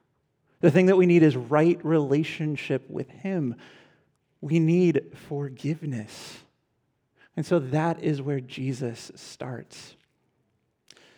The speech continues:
By starting with forgiveness, Jesus is essentially telling this man, "Look, the world is filled with able-bodied people who are still a mess.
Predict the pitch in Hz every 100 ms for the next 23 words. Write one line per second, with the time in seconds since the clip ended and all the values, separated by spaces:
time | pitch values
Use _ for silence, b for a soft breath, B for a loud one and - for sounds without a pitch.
0 | b b - 165 - 202 220 214 202 160
1 | 165 170 - 175 185 196 - 147 160 -
2 | 180 180 - 175 156 156 - - 180 196
3 | 202 190 143 160 - 151 156 139 135 B
4 | B 180 190 175 175 165 135 175 208 220
5 | 196 190 - - 196 190 151 165 - 165
6 | 190 196 165 170 175 170 - - 185 165
7 | 151 139 175 156 156 - - 170 170 170
8 | - 160 156 156 131 - - -